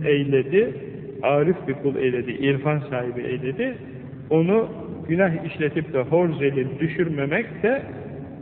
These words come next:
yakışır Allah'a. Yani Allah-u Teala Hazretleri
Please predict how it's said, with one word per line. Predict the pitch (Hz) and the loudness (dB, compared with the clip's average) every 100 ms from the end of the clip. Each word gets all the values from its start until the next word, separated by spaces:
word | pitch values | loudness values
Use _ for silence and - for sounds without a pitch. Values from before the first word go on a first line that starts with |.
| - | -2
yakışır | 135 139 143 - 135 135 - | 0 0 -4 -2 -2 -2 -6
Allah'a. | 123 117 120 - 120 | -4 -2 -4 -6 -2
Yani | 147 139 127 | 0 0 -2
Allah-u | - 151 147 - - | -2 0 0 -2 -2
Teala | 131 127 | -2 0
Hazretleri | 120 123 123 120 139 202 | -2 -2 -4 -2 0 0